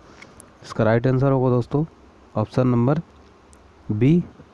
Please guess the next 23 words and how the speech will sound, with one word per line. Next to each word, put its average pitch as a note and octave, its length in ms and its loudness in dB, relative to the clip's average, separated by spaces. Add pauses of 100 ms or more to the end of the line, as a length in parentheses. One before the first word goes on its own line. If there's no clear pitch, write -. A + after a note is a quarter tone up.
लंबाई A2 400 2
के - 100 -6
ऊपर B2 140 -2
निर्भर A#2 280 0
करती G#2 240 -2
है। - 40 -6
ठीक C3 120 2
है, D3 80 2
लोलक A#2 340 2
की A#2+ 120 -2
कालावधि A#2 480 0
है, D#3 180 2
लंबाई G#2+ 380 0
के A2 80 -4
ऊपर G2+ 140 -2
निर्भर G#2+ 280 0
करती F#2 360 -4
है। E2 140 -6 (1700)
अगला A#2+ 240 2
प्रश्न C#3+ 220 0
है, D#3 60 2
चुंबकीय B2 420 0
सुई C#3+ 260 2